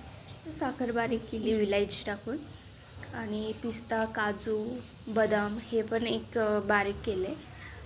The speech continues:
अ, मिक्सरमध्ये. आणि, अ, मनुके टाकले. त्यानंतर, अ, मस्त, अ,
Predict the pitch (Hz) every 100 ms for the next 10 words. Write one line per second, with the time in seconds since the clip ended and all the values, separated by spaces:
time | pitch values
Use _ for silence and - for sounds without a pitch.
0 | - - - - 427 202 196 208 208 240
1 | 214 202 185 185 208 202 202 208 208 208
2 | 202 95 - - - - - - - -
3 | - - - - 233 226 214 214 233 226
4 | 202 196 226 - - - - - - 208
5 | 202 208 202 220 214 214 208 208 220 226
6 | - - - 240 - - - 233 226 233
7 | - 226